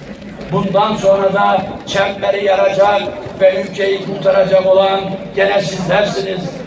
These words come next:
Başarmaktan başka çaremiz yoktur.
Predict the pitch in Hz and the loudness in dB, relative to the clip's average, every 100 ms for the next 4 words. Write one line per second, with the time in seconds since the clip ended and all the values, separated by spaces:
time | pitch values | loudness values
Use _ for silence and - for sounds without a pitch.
0 | - - - - - 185 196 220 208 208 | -14 -14 -14 -16 -6 -2 0 0 0 0
1 | 196 202 208 208 208 196 196 196 208 214 | -2 -2 -2 -4 -2 -2 -2 -2 0 0
2 | 214 202 - - - 190 196 202 202 202 | 0 -2 -8 -10 -4 0 2 0 0 -2
3 | - 196 196 196 | 0 0 0 0